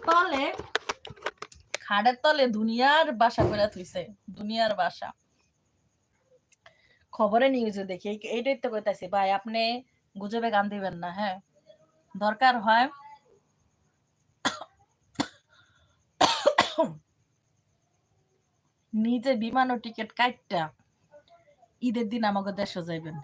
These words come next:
যে এলাকাতে ঈদ। নিজে চোখে দেখে আইয়া, হ্যাঁ, তারপরে কইবেন, গুজবে কান দিবেন না।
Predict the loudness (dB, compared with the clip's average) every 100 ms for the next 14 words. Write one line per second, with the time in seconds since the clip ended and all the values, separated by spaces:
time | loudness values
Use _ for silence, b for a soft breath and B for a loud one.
0 | -10 -2 0 0 -2 -6 -8 -14 -16 _
1 | -20 _ _ _ _ _ _ _ _ _
2 | _ _ _ -20 _ _ _ _ _ _
3 | 0 2 2 0 -2 -2 0 0 0 4
4 | 6 6 4 2 0 -8 _ _ _ -16
5 | -2 2 4 2 -4 _ _ -16 0 2
6 | 4 2 2 2 -2 -2 -8 -10 _ _
7 | _ _ _ _ _ -8 -2 2 2 0
8 | 2 2 2 -2 -4 -4 -8